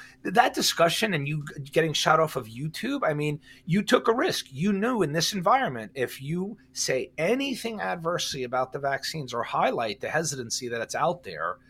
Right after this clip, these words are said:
um, you're gonna run the wi-, risk of, and I'm, I'm sure in your case,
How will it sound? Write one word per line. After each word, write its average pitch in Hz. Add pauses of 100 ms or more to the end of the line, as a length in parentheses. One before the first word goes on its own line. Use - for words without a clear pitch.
(400)
um, 113 (300)
you're 196
gonna 285
run 254
the 254
wi-, 233
risk 151
of, 131
and 147
I'm, 147 (100)
I'm 165
sure 254
in 151
your 156
case, 180